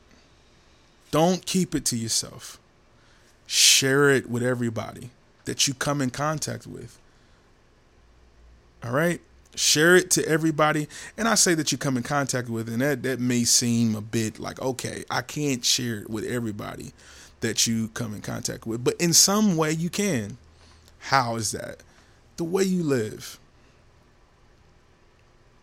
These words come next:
The way you act, the way you treat people,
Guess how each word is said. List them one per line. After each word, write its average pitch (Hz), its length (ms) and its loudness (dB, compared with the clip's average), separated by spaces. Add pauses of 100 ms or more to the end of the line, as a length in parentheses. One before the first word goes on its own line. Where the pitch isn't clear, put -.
(280)
The 113 80 -6
way 120 140 0
you 131 200 0
act, 131 320 2
the 127 80 -4
way 127 120 2
you 127 160 0
treat 175 360 2
people, - 380 -6